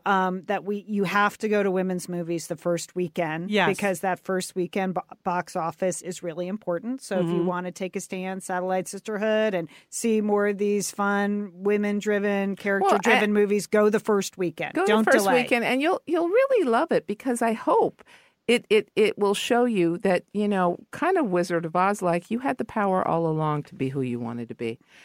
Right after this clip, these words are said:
Speaker 3: Sometimes we just need to remind each other that we are limitless. Jennifer has a song that Sia wrote for the end credits called Limitless.
Speaker 2: Oh,
Speaker 1: Yeah.
Speaker 2: wow.
Speaker 3: And it, it,
Speaker 1: Mm.
Speaker 3: it's so inspiring. I mean, Sia saw the movie, she went, "Oh my God." And, and again,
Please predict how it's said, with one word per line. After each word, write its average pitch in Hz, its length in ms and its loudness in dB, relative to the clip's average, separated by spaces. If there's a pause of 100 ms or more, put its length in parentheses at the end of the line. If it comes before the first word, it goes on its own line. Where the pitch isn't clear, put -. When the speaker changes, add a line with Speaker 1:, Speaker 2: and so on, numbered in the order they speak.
(120)
Speaker 3:
Sometimes 208 460 0
we 202 80 0
just 180 220 -4
need 170 140 -2
to 156 100 -8
remind 147 460 -2
each 143 200 -8
other 110 280 0
that 123 180 -4
we 127 160 -2
are 110 80 -2
limitless. 113 720 -4
Jennifer 151 300 -2
has 147 160 -2
a 131 40 -4
song 147 440 0
that 123 160 -2
Sia 175 340 0
wrote 110 400 0
for 131 160 -2
the 120 260 0
end 127 200 -2
credits 127 400 -6
called 120 240 -4
Limitless. 123 500 -2
Speaker 2:
Oh, 180 80 0
Speaker 1:
Yeah. 233 240 2
Speaker 2:
wow. 170 480 0
Speaker 3:
And 160 460 4
it, 160 240 0
it, 170 100 6
Speaker 1:
Mm. 277 140 4
Speaker 3:
it's 156 100 -4
so 214 340 4
inspiring. 151 800 2
I 101 60 0
mean, 156 160 0
Sia 202 320 -2
saw 175 240 0
the 165 60 0
movie, 165 260 0
she 160 120 -12
went, 156 220 -2
"Oh 185 80 0
my 180 160 0
God." 175 580 0
And, 156 320 0
and 165 220 -2 (640)
again, 190 480 4